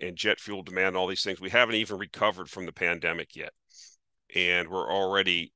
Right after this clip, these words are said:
you know, having some issues with, uh, oil demand, or oil supply, sorry. And so if you start looking at things like this data points, I mean, you're still off by, well, at least from last year, another million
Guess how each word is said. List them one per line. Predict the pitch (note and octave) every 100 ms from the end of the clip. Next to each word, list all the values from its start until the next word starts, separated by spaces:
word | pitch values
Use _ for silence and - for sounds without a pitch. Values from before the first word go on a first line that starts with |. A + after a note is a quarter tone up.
| -
you |
know, | F#2+ D#2+
having | - F2+ F2+
some | - F#2
issues | F#2+ - F2+ D#2+ E2+
with, | - E2+ -
uh, | D#2+ -
oil | - F#2 F2+
demand, | E2 D#2 C#2 C#2 - -
or | E2+ -
oil | F#2+
supply, | D#2 - - E2+ C2+
sorry. | - E2 C#2 B1 _ _ _ _ _ _
And | F2
so | E2 - F#2+ F2+ -
if | -
you |
start | G2+ B2+ A#2+
looking | A#2 A#2
at | G2+
things | - A2+ G2
like | G2 F2
this | G2 E2+
data | G#2 F#2+ F#2+
points, | - F2+ D#2+ -
I | F#2+
mean, | F#2 F2+ E2+ _ _ _ _ _
you're | A2
still | - A#2 G#2+
off | E2 G#2+ G#2+ -
by, | G2+ F#2+ F#2+
well, | E2 G2
at | F2+
least | G#2 -
from | F#2+
last | F#2+ G#2 G#2 -
year, | F#2 F2+ G2 _
another | G2+ G2 G2+ G2 F#2+ F#2 _ _ _ _ _ _
million | - G#2 A2 A2 A2 G#2+